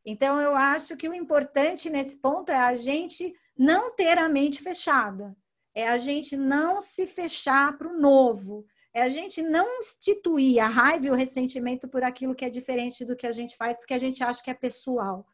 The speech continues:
Porque não é. São opções, são escolhas, caminhos. O importante é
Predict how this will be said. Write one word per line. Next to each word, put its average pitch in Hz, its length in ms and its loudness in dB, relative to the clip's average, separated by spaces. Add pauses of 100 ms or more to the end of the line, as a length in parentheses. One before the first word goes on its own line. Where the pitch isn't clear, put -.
(240)
Porque 330 280 -8
não 392 300 -4
é. 202 200 -2 (300)
São 254 220 2
opções, 302 520 -2
são 294 160 -2
escolhas, 294 500 -2
caminhos. 240 540 -6
O 226 40 -6
importante 277 600 -4
é 190 280 -2